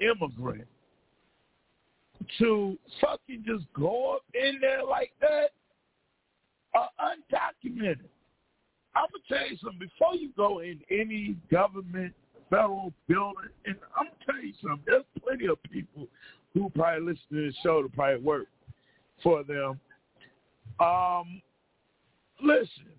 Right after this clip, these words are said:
you have to get a fucking clearance, meaning you have to show your I D, your social security number.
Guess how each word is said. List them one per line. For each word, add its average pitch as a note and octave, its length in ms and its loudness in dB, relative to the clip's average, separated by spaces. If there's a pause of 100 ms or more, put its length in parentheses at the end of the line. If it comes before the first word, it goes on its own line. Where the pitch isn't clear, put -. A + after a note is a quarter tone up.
(880)
you D5 320 2
have G#3+ 300 0
to - 80 -8
get E3 220 2
a C#3+ 60 2 (120)
fucking - 420 -4
clearance, F3 460 0 (140)
meaning C4 500 2
you G#3+ 180 4
have E3+ 280 -2
to E3 80 -2
show E3+ 240 0
your C#3+ 380 -2 (420)
I C3 240 -2 (140)
D, C4 420 2 (640)
your E3+ 180 4 (120)
social B3+ 220 -2 (140)
security A3 840 -2 (680)
number. D#3+ 560 0